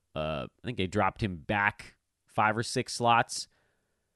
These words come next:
There's just so many centers around here. Gobert sliding back into the Brook Lopez, Clint Capella contingent.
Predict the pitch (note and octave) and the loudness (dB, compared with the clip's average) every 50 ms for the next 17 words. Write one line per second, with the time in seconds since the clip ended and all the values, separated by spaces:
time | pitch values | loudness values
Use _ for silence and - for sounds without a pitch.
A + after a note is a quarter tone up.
0 | _ _ _ _ _ _ _ _ _ _ _ _ _ _ _ _ - - - - | _ _ _ _ _ _ _ _ _ _ _ _ _ _ _ _ -10 -8 -6 -2
1 | - - F#3 A3 G3+ C#3 - - - - - A2 A2 C#3+ D#3+ C3+ G#2+ F2 - D#2+ | 0 0 0 0 0 -4 -4 -6 -8 -6 -4 -4 -2 0 0 0 -2 -4 -6 -8
2 | D#2+ D2 D2+ E2+ E2 D2+ D#2 D#2 - F2+ F2 E2+ - B2 B2 C3 D3 D3+ D3 C3 | -8 -6 -6 -6 -6 -6 -6 -6 -4 -4 -4 0 4 6 8 10 10 10 8 4
3 | - - A2 G#2 A#2 B2 A#2+ G#2+ G2 G#2+ G#2+ A#2+ A2 G#2+ G2+ G2 F2 A2+ G#2+ - | 0 -2 0 0 0 0 0 2 2 2 2 2 0 -4 -4 0 0 0 0 2
4 | A2+ A2+ A#2 - A#2+ A2 G2+ - - - B2+ - - G#2 - - - - A2 A#2 | 2 2 4 4 4 2 2 0 -2 -2 -2 -2 -2 -6 -4 -2 0 2 2 2
5 | A2 F#2+ E2+ C#2+ C#2 - _ _ _ - A#2 G#2+ F#2 - A2 G2+ F2+ E2 - D2 | 2 0 0 -4 -8 -20 _ _ _ -4 -4 -2 -2 -4 -4 -4 -6 -6 -8 -8
6 | D2 - - | -10 -12 -16